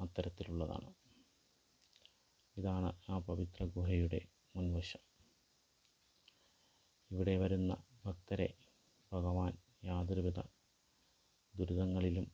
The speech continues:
ഏർപ്പെടുത്താതെ സംരക്ഷിച്ച് തിരിച്ചയക്കുമെന്ന വിശ്വാസമാണ്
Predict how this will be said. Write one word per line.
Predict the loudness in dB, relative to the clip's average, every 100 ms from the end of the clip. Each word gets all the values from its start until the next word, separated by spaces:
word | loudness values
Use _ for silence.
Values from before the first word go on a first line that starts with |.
| -4
ഏർപ്പെടുത്താതെ | -4 -4 -6 -6 -2 -2 -2 -6 -12 -20 _ _ _ _ _ _ _ _ -10
സംരക്ഷിച്ച് | -4 0 2 0 -6 -6 -10 -10 _ -20 _
തിരിച്ചയക്കുമെന്ന | -8 -8 -4 -4 -4 -2 -2 0 0
വിശ്വാസമാണ് | 0 -2 -4 -6 -4 -4 -2 -4